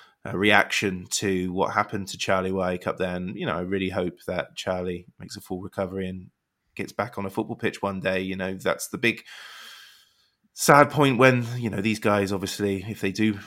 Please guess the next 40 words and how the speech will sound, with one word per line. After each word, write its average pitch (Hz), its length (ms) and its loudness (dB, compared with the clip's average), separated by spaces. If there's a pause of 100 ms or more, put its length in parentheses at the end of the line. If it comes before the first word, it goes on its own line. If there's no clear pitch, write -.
are 101 140 -4
lucky 104 260 -2
enough 101 220 -2
to - 100 -10
pull 101 240 -2
through, 107 500 6
they, 101 180 -2
they 107 220 -6
might 107 200 -2
not 107 140 -2
be 110 80 0
able 107 140 2
to - 100 -10
play 113 220 4
football 117 320 0
ever 98 180 -2
again. 98 400 -6
And 98 180 -10
that's, - 560 -6
that's, - 480 -12 (320)
you 95 60 -20
know, 90 120 -14
a 90 60 -14
tragedy 104 560 -6
in 98 80 -8
its - 140 -8
own 107 240 0
right. 98 240 -6
But 95 240 0 (260)
say 123 260 6
health, - 360 2 (260)
health - 460 2 (200)
before 113 460 0
anything 101 380 -4
else, 92 240 -10
but - 400 -4
hopefully 98 520 -10 (540)
he'll 98 160 -6
be 101 160 -4
okay. - 400 -8